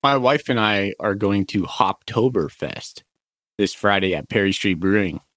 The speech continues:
And we pre-ordered these ceramic steins, like a traditional, like, German s-, ceramic stein that, uh,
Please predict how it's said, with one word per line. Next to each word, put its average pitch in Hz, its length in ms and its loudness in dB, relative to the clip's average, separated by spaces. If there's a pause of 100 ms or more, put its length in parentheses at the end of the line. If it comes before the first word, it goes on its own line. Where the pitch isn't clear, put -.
(420)
And 101 180 0
we 113 220 2
pre-ordered 110 840 0
these 98 460 0 (380)
ceramic 107 560 0
steins, 95 720 -2 (220)
like 90 180 -2
a 78 140 -2
traditional, 95 640 0
like, 82 180 -4
German 98 360 0
s-, - 300 -6
ceramic 98 420 0
stein 95 400 -2 (680)
that, 82 300 0
uh, 71 240 -4